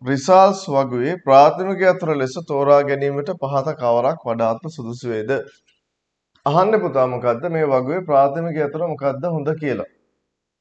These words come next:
හරි. ඒක වැදගත් එකක්. සාමාන්‍ය අපි ඉගෙන ගන්න ඕනේ ප්‍රාථමික යතුරක් හොයාගන්න විදිය.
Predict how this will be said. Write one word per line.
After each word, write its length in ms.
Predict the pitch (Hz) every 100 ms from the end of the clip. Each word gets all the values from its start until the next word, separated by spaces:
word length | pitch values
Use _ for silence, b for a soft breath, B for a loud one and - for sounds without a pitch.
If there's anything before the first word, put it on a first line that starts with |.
| _ _ _ _ _ -
හරි. 180 | - - -
ඒක 180 | 117
වැදගත් 540 | 151 127 120 131 131 -
එකක්. 140 | 101 151 - _ _ _ _ _ _ _ _ _ _ _ _ _ _ -
සාමාන්‍ය 440 | 131 131 139 143
අපි 240 | 143 143 139 120 135 _ _ _ _ _ _ _ _ -
ඉගෙන 200 | 110 123
ගන්න 320 | 123 123 123
ඕනේ 280 | 127 180 -
ප්‍රාථමික 500 | 127 123 123 123 117
යතුරක් 420 | 123 - 151 190
හොයාගන්න 480 | - 139 131 131 156
විදිය. 260 | 156 104